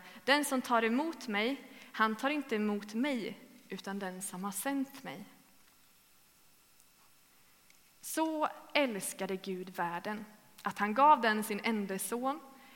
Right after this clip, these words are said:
för att de som tror på honom inte ska gå under, utan ha evigt liv. "Jag är uppståndelsen och livet. Den som tror på mig ska leva om han än dör, och den som lever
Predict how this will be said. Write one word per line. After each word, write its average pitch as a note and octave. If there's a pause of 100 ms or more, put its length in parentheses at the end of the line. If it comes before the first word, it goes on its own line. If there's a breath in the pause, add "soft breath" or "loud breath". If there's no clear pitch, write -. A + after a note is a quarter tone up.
(100)
för -
att G#3+
de A#3+
som A#3
tror D4+
på C#4+
honom G3+
inte A#3+
ska A3
gå G3+
under, G3
utan G3
ha F#3
evigt F#3
liv. G#3+ (2750 soft breath)
"Jag B3+
är F#3+
uppståndelsen F#3+
och G3+
livet. - (120)
Den A#3+
som A#3+
tror C#4+
på C#4
mig G#3+
ska G3+
leva G3+ (440 loud breath)
om B3
han A#3
än F#3+
dör, A3+ (200)
och G#3
den G#3+
som G#3+
lever A3+